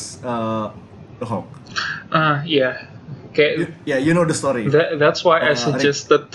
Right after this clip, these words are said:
Speaker 2: <laughs> this in the first place sih, to be honest.
Speaker 1: Ya, ya, lo tahu awalnya gimana? Eh,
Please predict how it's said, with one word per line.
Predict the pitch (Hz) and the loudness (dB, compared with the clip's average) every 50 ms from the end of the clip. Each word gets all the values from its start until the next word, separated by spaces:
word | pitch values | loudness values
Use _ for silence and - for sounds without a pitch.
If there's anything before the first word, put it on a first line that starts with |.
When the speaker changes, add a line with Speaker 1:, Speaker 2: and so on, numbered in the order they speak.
| - - - - | -8 -8 -10 -8
Speaker 2:
<laughs> | - - 185 175 143 135 | -4 -2 0 0 0 2
this | 147 147 143 - | 2 0 0 0
in | 147 139 | -2 0
the | 139 139 | 0 0
first | - - - 139 131 - - - | 0 2 0 0 0 0 2 4
place | 143 139 139 139 - | 4 4 4 2 -2
sih, | 135 135 - | -6 -4 -2
to | - 127 | -2 0
be | 127 131 | 0 2
honest. | 139 135 139 160 156 147 - - - - - - - - - - - - - - - - - - - - - - - - - - - - - - - - - - - - | 2 2 2 0 0 0 0 0 0 -4 -12 -20 -20 -20 -20 -20 -20 -20 -20 -18 -18 -18 -16 -16 -16 -16 -16 -16 -16 -18 -20 -20 -20 -20 -20 -20 -20 -20 -20 -20 -20 -16
Speaker 1:
Ya, | - 131 120 - 120 | -14 -14 -12 -8 -4
ya, | 123 123 127 | -4 -2 -2
lo | 135 - | -2 -4
tahu | - - 135 139 147 147 - | -2 -2 -2 0 0 -2 -4
awalnya | - 135 123 127 127 131 135 | -4 -2 0 0 0 0 -2
gimana? | 127 131 117 117 110 110 107 104 104 104 | -2 -4 -4 -4 -4 -4 -4 -6 -8 -10
Eh, | 110 107 113 113 113 110 110 113 117 117 | -10 -8 -6 -4 -4 -2 -2 -2 -4 -4